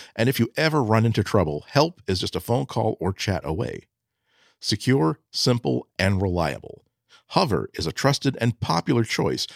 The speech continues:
amongst millions of people launching any kind of brand or business. If you're ready to get your idea off the ground with the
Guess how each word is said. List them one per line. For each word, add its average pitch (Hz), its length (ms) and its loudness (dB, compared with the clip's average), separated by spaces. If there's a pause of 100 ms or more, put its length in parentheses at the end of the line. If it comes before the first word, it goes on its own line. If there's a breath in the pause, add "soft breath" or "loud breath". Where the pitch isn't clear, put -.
(160 loud breath)
amongst 95 360 -2
millions 131 440 2
of 123 120 -4
people 80 420 0 (240 loud breath)
launching 95 400 0 (180)
any 151 220 2
kind 85 340 -2
of 82 120 -10
brand 85 400 -2
or 80 140 -6
business. - 500 -8 (1040 loud breath)
If - 120 -6
you're 190 160 4
ready 82 280 2
to 76 60 -8
get 90 200 -2
your 151 240 2
idea 95 340 0
off 143 240 -2
the 127 80 0
ground 71 440 -2 (260 loud breath)
with 110 100 0
the 95 100 -4